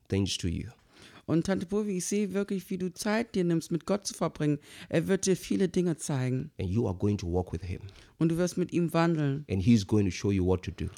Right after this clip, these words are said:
Speaker 2: Und er wird dir zeigen, was du zu tun, was
Speaker 1: It's
Speaker 2: du tun
Speaker 1: It's
Speaker 2: sollst.
Speaker 1: going to change your life.
Speaker 2: Und das wird dein Leben verändern.
Speaker 1: In Jesus' name.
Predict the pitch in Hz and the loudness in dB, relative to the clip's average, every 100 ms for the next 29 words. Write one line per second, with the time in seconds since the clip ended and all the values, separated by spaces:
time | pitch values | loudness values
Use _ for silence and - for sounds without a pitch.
0 | - 151 139 170 185 175 - 202 190 202 | -2 2 2 0 -2 -2 -2 -2 0 0
1 | 175 160 165 - - - 180 156 143 139 | -2 -2 -6 -8 -10 0 2 2 -2 -2
2 | 165 160 170 - 175 151 135 127 82 90 | -2 -2 -2 2 2 2 -2 -2 -2 0
3 | 98 - 107 95 92 87 73 - - - | 0 2 0 0 0 -2 -4 -12 -20 -20
4 | - - 156 156 170 170 170 175 185 175 | -14 -2 0 0 -2 0 0 2 0 0
5 | 170 - 139 135 131 - - 73 87 87 | -4 -2 0 0 -4 -6 -8 -2 0 2
6 | - 80 - 80 | 0 -4 -8 -10